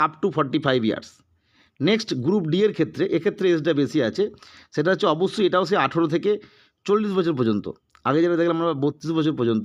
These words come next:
স্টেনোগ্রাফারের ক্ষেত্রে, এটা চল্লিশ বছর। অবশ্যই এসসি বা ওবিসিদের ক্ষেত্রে এটা ফর্টি থ্রি ইয়ার্স এবং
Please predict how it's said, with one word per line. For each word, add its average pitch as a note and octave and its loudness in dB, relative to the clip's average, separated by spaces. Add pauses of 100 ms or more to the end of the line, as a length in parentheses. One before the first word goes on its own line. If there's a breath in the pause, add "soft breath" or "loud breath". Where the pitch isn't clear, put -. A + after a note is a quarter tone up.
(160)
স্টেনোগ্রাফারের B2+ 0
ক্ষেত্রে, A#2+ -4
এটা D3 -2
চল্লিশ C3+ 0 (100)
বছর। C#3 -2 (500 loud breath)
অবশ্যই G#3 0 (560 soft breath)
এসসি - -2 (260)
বা D3+ 4 (140)
ওবিসিদের F3 2
ক্ষেত্রে D#3 -2
এটা D#3 0 (120)
ফর্টি C3+ -2
থ্রি C3+ 0
ইয়ার্স C#3+ 0 (640 soft breath)
এবং C#3+ 4